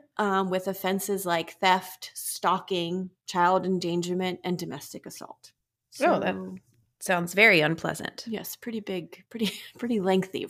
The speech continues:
Speaker 1: record. Mike also had become somewhat controlling of Judy and would rarely leave her side. I saw it mentioned that he was tracking her with the,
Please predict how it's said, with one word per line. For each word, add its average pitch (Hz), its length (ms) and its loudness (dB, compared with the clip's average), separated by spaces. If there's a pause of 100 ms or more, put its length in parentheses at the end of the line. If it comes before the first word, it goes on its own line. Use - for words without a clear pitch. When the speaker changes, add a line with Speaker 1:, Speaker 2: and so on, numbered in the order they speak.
Speaker 1:
record. - 320 -4 (920)
Mike 285 280 6
also 269 280 6
had 226 260 6
become 208 340 0
somewhat 190 440 0
controlling 196 600 0
of 277 120 -2
Judy 302 520 -2
and 202 200 0
would 160 340 -4
rarely 180 460 0
leave 170 260 0
her 170 120 -8
side. - 480 -4 (800)
I 208 80 -2
saw 226 280 6
it - 100 2
mentioned 196 500 2
that 170 140 4
he 175 120 0
was 160 180 -4
tracking 175 420 -2
her 180 140 -2
with 170 180 -4
the, 156 160 -12